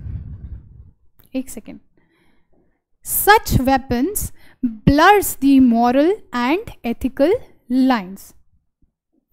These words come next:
यूक्रेन हो चाहे रशिया हो, कोई भी साइड अब कॉम्प्रोमाइज करने को तैयार नहीं है, चाहे इसके कोई भी एथिकल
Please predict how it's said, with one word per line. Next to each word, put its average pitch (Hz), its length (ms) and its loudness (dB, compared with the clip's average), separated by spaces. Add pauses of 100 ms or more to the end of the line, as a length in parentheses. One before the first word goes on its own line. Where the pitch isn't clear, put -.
(2000)
यूक्रेन 320 720 6
हो 254 480 2 (1400)
चाहे 277 380 2
रशिया 247 480 2
हो, 254 500 0 (2250)
कोई 381 300 6
भी 415 200 10
साइड 285 560 -2
अब 285 280 0
कॉम्प्रोमाइज 254 800 2
करने 233 420 -2
को 269 160 -2
तैयार 240 540 -2
नहीं 240 500 0
है, 240 280 -4 (440)
चाहे 277 400 4
इसके 294 420 -2
कोई 294 360 4
भी 285 300 0
एथिकल 254 640 -2